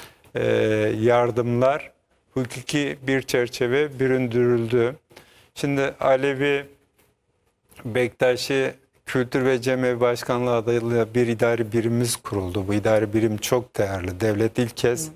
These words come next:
Speaker 2: İki bin yirmide
Speaker 1: kap-,
Speaker 2: galiba, değil mi?
Speaker 1: Evet, evet.
Speaker 2: Hı.
Speaker 1: İki bin yirmi birde.
Speaker 2: İki bin yirmi bir.
Speaker 1: Ee, evet, Cumhurbaşkanlığı kararnamesiyle kuruldu. Devlet ilk kez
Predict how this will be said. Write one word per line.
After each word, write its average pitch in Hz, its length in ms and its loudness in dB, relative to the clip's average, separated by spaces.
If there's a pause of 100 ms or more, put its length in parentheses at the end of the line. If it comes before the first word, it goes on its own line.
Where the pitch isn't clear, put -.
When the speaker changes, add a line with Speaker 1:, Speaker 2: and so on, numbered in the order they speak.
Speaker 2:
İki 208 200 -4
bin 254 40 2
yirmide 240 260 4
Speaker 1:
kap-, 240 120 -4
Speaker 2:
galiba, 151 320 -4
değil 220 160 -8
mi? 339 100 0
Speaker 1:
Evet, 147 240 0
evet. 117 120 0
Speaker 2:
Hı. 165 60 -6
Speaker 1:
İki 139 260 -6
bin 156 140 2
yirmi 127 340 0
birde. 101 300 -2 (100)
Speaker 2:
İki 208 200 -4
bin 175 60 2
yirmi 160 100 4
bir. 139 100 2
Speaker 1:
Ee, 120 200 4
evet, 113 340 -2
Cumhurbaşkanlığı 117 840 -2
kararnamesiyle 107 920 -2
kuruldu. 101 640 -2
Devlet 131 380 0
ilk 135 180 -2
kez 143 320 -2